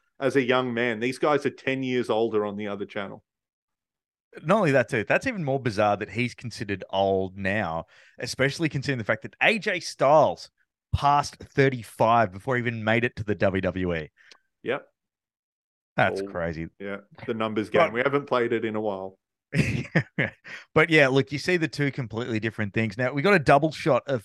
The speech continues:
Speaker 2: W W F pay-per-views coming up. Uh, next, it is Capital Carnage, which was a U K only pay-per-view. This one's an interesting one because it's, uh, main evented by Stone Cold Steve Austin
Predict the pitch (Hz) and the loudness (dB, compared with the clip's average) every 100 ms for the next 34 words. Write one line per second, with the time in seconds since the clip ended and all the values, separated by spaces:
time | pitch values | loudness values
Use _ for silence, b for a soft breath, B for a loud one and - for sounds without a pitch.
0 | - 156 123 127 120 113 107 113 - 120 | -4 -2 0 0 -2 0 -2 -2 0 0
1 | 107 104 98 - 110 104 104 - b b | 0 -4 -4 -2 2 2 2 -2 b b
2 | b - 117 120 135 170 185 - 170 147 | b 0 0 2 0 0 0 -4 -4 -4
3 | - 131 156 180 170 147 - 139 143 147 | -4 -2 0 0 0 -2 -2 2 2 2
4 | 92 87 - 120 127 101 123 107 120 120 | 0 -2 -8 -4 -4 0 0 2 0 0
5 | 156 - 151 139 123 123 120 107 - 156 | 0 4 4 6 4 0 -2 -2 0 2
6 | 175 143 165 165 - b b b - 320 | 2 2 2 2 0 b b b -2 0
7 | 330 220 175 185 - - 143 110 98 90 | 2 0 0 -2 -6 -4 -2 0 0 0
8 | 120 - 135 110 - 139 - - - - | -2 2 2 2 0 -2 -2 -10 -8 0
9 | 139 131 131 131 165 208 151 143 160 110 | 4 4 4 2 2 4 2 2 2 0
10 | 87 _ b b b - 127 123 123 127 | 0 _ b b b 2 6 8 6 4
11 | - - 156 190 190 165 - 165 139 120 | 0 0 0 2 2 2 0 -2 0 2
12 | 120 - 135 104 | 0 -4 -8 -8